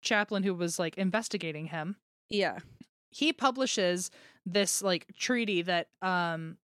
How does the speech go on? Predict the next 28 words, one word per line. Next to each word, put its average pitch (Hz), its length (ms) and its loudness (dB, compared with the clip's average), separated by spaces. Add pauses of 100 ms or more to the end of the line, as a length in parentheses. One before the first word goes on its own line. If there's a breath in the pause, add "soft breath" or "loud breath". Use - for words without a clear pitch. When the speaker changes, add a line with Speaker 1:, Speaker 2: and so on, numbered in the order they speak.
(100)
Speaker 1:
I 233 60 2
don't 302 100 6
know 277 60 6
if 226 100 -2
it's - 120 -6
a 185 140 -2 (440)
tr-, - 220 -4 (140)
like, 175 200 0
a 160 100 -2
treaty, 185 340 0
like 156 180 0
a 151 240 0
law 196 480 4
treaty. 165 380 -2
I - 20 2
think 240 160 2
it's - 140 -2
more 175 100 2
like 156 180 -2
just, - 200 -6
like, 151 140 -8
his 165 160 -4
own 156 180 -4
Speaker 2:
Just 190 160 -4
like 185 140 -2
a 160 80 0
Speaker 1:
book. - 160 -12
Speaker 2:
announcement, 185 600 -2